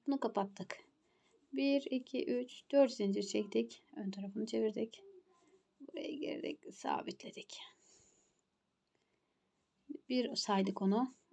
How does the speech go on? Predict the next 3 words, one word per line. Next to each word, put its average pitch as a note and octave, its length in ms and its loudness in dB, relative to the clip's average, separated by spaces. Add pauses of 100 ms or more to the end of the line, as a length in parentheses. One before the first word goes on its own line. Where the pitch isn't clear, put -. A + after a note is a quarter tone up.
(100)
İki, A3+ 580 -2 (1400)
üç, A3+ 640 -4 (1200)
dört, A3 460 -2